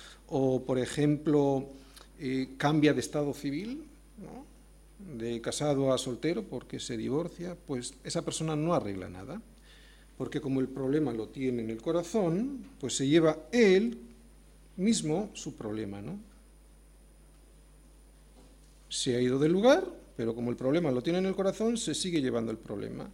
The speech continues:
Cambia de estado civil, pero sigue teniendo el problema en su corazón. Y es que nuestro problema, como lo decimos, no es lo que nos rodea. Esa es la excusa que siempre podemos, que siempre ponemos, ¿no? Es que este, es que el otro,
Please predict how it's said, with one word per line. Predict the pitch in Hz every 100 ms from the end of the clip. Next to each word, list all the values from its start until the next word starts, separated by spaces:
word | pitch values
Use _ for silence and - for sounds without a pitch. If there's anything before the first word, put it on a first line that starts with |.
| - - - -
Cambia | 156 156 160 160
de | 196
estado | - 220 220 247 330 - - - - - -
civil, | - 175 247 262 269 285 269 -
pero | 143 139
sigue | 196 190
teniendo | 175 175 190 185
el |
problema | 175 170 185 185 117
en | 117
su | - 117
corazón. | - 113 - - - 170
Y | 156
es | 180
que | - 170
nuestro | - 160
problema, | 151 151 208 208 190
como | 175
lo | 151
decimos, | 156 202 185 196 - - - - - - -
no | 175 214 214
es | 196 156
lo | 139
que | 147
nos | 131 113
rodea. | 120 160 180 135
Esa | 156
es | 180
la | 165
excusa | - 208 156
que | -
siempre | - 151 147
podemos, | - 139 170 110 107 -
que | 151
siempre | 123 160 135
ponemos, | - 135 180 120 139
¿no? | 160 254 - - - - -
Es | 139
que | - 151
este, | 151 151 139 131 143 -
es | -
que | -
el | 139
otro, | 160 160 131 131 143